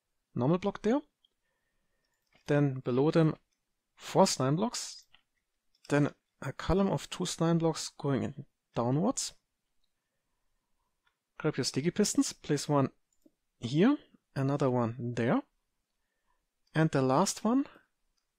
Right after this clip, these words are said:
oh, sorry, uh, last observer running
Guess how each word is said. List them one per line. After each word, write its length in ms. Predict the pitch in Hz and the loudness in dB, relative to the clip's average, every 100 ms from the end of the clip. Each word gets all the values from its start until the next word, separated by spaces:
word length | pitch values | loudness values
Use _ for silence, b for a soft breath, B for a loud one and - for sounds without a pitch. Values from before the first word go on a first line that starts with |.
| _ _ _ _ _ _ - | _ _ _ _ _ _ -8
oh, 100 | 117 | -4
sorry, 340 | - 135 123 | -2 -2 -2
uh, 300 | 117 117 107 | -4 -6 -6
last 500 | 107 117 123 127 - - | -6 -6 -6 -6 -8 -8
observer 720 | - - - - 147 196 240 - _ b b b b _ _ _ _ _ _ _ _ _ _ _ _ _ _ _ | -8 -8 -4 0 2 2 0 -6 _ b b b b _ _ _ _ _ _ _ _ _ _ _ _ _ _ _
running 420 | 131 131 139 139 | -2 0 0 -2